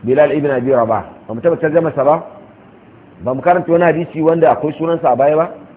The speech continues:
Bilal bin Abi Rabah, Al-Habashi, yana cikin a, a, a, a sabiqun al-awwalina.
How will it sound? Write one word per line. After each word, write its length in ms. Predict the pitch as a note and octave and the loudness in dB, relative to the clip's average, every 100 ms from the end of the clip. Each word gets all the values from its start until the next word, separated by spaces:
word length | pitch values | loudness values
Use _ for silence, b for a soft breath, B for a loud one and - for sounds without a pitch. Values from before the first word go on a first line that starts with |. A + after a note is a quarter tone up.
| - - - - - - - - - - - - - - - - - - - - - C#3+ C#3 C#3 B2 A#2+ - - - - - - - - - - - - - - - - - - - | -20 -20 -20 -20 -20 -20 -20 -20 -20 -20 -20 -20 -20 -20 -20 -20 -20 -20 -20 -20 -20 -20 -20 -20 -20 -20 -20 -20 -20 -20 -20 -20 -20 -20 -20 -20 -20 -20 -20 -20 -20 -20 -20 -20 -6
Bilal 280 | A#2+ E3 F3 | 0 4 4
bin 120 | E3 E3 | 4 2
Abi 220 | D3 D#3+ | 4 4
Rabah, 360 | D3 D3 C#3+ - - - - - - - - - - - - - - - - | 4 6 4 2 -10 -20 -20 -20 -20 -20 -20 -20 -20 -20 -20 -20 -20 -12 -4
Al-Habashi, 580 | B2+ D3+ D#3 C#3 B2 - - - - - - | 2 4 4 0 -6 -10 -16 -20 -20 -20 -8
yana 240 | C#3+ G3 F3 | -2 2 2
cikin 200 | - F3+ E3 | 2 -2 4
a, 100 | D3 | 4
a, 180 | C3+ C3+ | 4 4
a, 180 | B2+ B2+ A#2+ | 4 0 0
a 60 | A#2+ - | -2 2
sabiqun 440 | D#3+ D3+ D3+ D3 C#3 | 2 2 -2 -2 -2
al-awwalina. 500 | A#2+ A#2 A2+ A2 | -2 -2 -2 -4